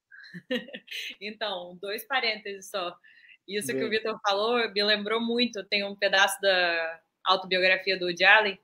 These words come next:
Speaker 1: que ele fala que não faz nenhum sentido, é, ter competição artística. Ele é super contra o Oscar, e aí minha contradição, porque eu adoro ele e acabo gostando do Oscar de certa <laughs> forma.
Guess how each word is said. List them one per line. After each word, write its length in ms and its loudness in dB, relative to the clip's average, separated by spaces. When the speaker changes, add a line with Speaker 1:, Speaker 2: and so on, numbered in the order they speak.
Speaker 1:
que 80 0
ele 140 2
fala 260 6
que 100 -4
não 100 -4
faz 220 6
nenhum 220 -2
sentido, 720 0
é, 520 2
ter 120 8
competição 560 0
artística. 640 -2
Ele 320 0
é 200 6
super 400 -2
contra 300 0
o 40 2
Oscar, 420 2
e 60 -16
aí 240 0
minha 540 0
contradição, 560 0
porque 140 -4
eu 40 2
adoro 360 2
ele 420 4
e 100 2
acabo 320 4
gostando 340 -4
do 100 -4
Oscar 260 -2
de 60 -4
certa 260 0
<laughs> 0 -
forma. 420 2